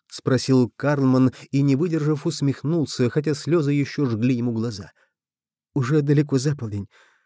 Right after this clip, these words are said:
Ты знаешь, что сегодня вечером состоится большое заседание совета? Оно тоже связано с тобой», —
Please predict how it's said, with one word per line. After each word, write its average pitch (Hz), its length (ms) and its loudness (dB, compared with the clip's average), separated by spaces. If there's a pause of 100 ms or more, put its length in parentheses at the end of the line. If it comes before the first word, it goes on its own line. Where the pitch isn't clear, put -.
(220)
Ты 160 140 4
знаешь, 165 300 2
что 160 120 -2
сегодня 151 360 2
вечером 156 320 2
состоится 160 480 0
большое 151 320 4
заседание 156 420 0
совета? - 400 -6 (500)
Оно 143 200 4
тоже 180 180 2
связано 165 380 2
с - 80 -6
тобой», — 127 340 -6